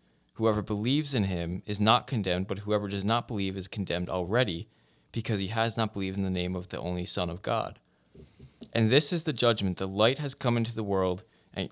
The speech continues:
and get this, here's the, here's one of the important parts for this conversation anyways. It's all important, but, "And people loved the darkness rather than the light, because their works were evil. For everyone who does wicked things hates the light and does not want to come into the light,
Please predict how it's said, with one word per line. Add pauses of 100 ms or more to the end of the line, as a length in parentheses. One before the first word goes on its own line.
and
get
this,
here's
the, (240)
here's
one
of
the
important
parts (460)
for
this
conversation
anyways.
It's
all
important,
but, (640)
"And
people
loved
the
darkness
rather
than
the
light, (160)
because
their
works
were
evil. (800)
For
everyone
who
does
wicked
things
hates
the
light
and
does
not
want
to
come
into
the
light,